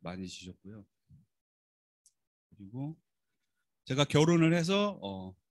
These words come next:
저분을 안 만났으면은 저한테 아메이가 안 왔을 겁니다.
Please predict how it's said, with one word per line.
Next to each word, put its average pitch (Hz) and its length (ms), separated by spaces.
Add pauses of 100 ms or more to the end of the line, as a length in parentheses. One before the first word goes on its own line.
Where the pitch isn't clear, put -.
(720)
저분을 202 540
안 120 180
만났으면은 143 840
저한테 107 380
아메이가 92 460
안 87 80
왔을 92 220
겁니다. 85 360